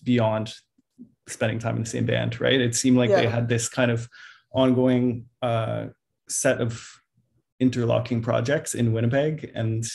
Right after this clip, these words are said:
Speaker 1: you know, whatever way that, like, when you're receiving label merch in a pre-internet time, it ha-, looms large,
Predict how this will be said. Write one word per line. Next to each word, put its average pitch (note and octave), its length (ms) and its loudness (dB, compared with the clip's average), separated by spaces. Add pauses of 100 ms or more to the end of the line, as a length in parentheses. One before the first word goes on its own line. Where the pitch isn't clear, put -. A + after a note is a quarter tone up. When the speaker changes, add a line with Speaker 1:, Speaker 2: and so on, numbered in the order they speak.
(360)
Speaker 1:
you E3+ 100 4
know, D3+ 100 6
whatever C3+ 340 6
way A#2+ 260 6
that, A#2 220 2
like, A#2 180 0
when A#2+ 240 0
you're A2+ 200 2
receiving A2+ 760 -4 (180)
label A2+ 500 0
merch A2 640 -4
in A#2 140 2
a A2 420 -2
pre-internet A2+ 720 0
time, A2 460 0 (360)
it A#2+ 180 -6 (260)
ha-, A#2 220 -4
looms C3 420 6
large, A2+ 540 2